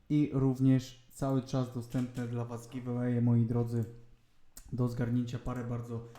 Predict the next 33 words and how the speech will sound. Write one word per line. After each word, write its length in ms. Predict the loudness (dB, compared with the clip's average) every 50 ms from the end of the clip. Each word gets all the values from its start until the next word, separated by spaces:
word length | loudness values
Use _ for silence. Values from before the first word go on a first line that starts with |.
| -20 -14 -8
fajnych 360 | -4 -2 0 0 0 -2 -4
skinków. 720 | -8 -6 -2 0 0 2 2 0 0 -2 -4 -10 -14 -10 -6
Dla 200 | -4 -4 -2 -2
każdego 460 | -4 -6 -6 -6 -6 -4 -4 -4 2
coś 200 | 2 2 4 4
dobrego, 400 | 6 8 10 10 10 8 4 2
każdy 280 | 0 -2 -2 0 0
może 200 | 0 0 0 -2
wybrać 400 | -2 -2 0 0 -2 -2 -2 -4 -10 -16 -16 -14 -12 -10 -10 -6
coś, 360 | -4 -2 -2 -2 -4 -6 -8
y, 380 | -8 -6 -4 -2 -2 -2 -4 -4 -2
co 100 | 0 2
mu 120 | 2 2
się 160 | 0 -2 -6
podoba. 640 | -6 -6 -4 -2 -2 0 0 -2 -2 -4 -6 -10 -16 -20 -20 -20 -20 _ _ _ _ _ _ _ _ _ -20 -20 -14 -6 -2
Jest 260 | 0 0 0 0 -4
z 80 | -6 -2
czym 180 | 0 0 0
wybierać, 400 | 0 0 -2 -2 -2 -2 -2 -4
także, 380 | -4 -6 -6 -6 -4 -2 -2 -4 -4 -8 -14 -20 -20 -14
także 280 | -12 -10 -10 -8 -8 -8
zapraszam 520 | -8 -2 2 4 4 4 2 -2 -6 -8
serdecznie. 560 | -8 -10 -12 -10 -10 -10 -10 -10 -12 -12 -12 -12
I 220 | -10 -12 -12 -10
co, 200 | -8 -6 -4 -4
moi 200 | -2 -2 -2 -2
drodzy? 320 | -4 -6 -10 -10 -12 -14 -20 -20 -20 -20 -20 -20 -20 -14 -10
Na 100 | -6 -4
ostatnim 360 | -2 -2 -2 -2 -4 -4 -4
odcinku 320 | -4 -6 -6 -8 -4 0
do 80 | 0 0
zgarnięcia 540 | 0 -2 -4 -4 -4 -4 -4 -4 -4 -6 -2
był, 320 | 0 0 0 0 0 -2